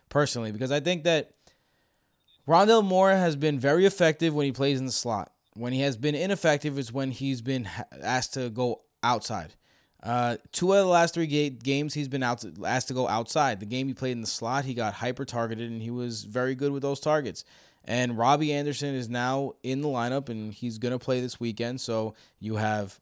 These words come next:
on the outside, Darrell Henderson and Robbie Anderson, and that allows Rondale Moore to go back into his home, the slot.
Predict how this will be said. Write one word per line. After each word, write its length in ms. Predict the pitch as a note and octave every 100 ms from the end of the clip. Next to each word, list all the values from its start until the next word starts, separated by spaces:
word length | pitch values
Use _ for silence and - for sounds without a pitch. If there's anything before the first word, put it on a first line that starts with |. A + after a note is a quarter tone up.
| -
on 160 | G3
the 140 | B2+ C3+
outside, 500 | D3 - B2+ B2+ C3
Darrell 240 | A#2 B2
Henderson 380 | A2+ A#2 A2+ A#2+
and 100 | A2+
Robbie 280 | G#2+ G#2 A2
Anderson, 440 | C3+ C#3 D#3+ E3
and 220 | A#2+ C#3 B2+
that 140 | C#3+
allows 420 | C3 B2+ B2 A#2+ - - -
Rondale 400 | A#2 B2 B2+ B2+
Moore 220 | A#2+ A#2+
to 60 | G#2+
go 120 | G#2+
back 280 | A#2 A#2 A#2
into 180 | A#2
his 140 | A#2+ B2+
home, 380 | F3 D#3+ C3+ C3 - _ -
the 80 |
slot. 400 | A#2+ C#3 C#3+ G2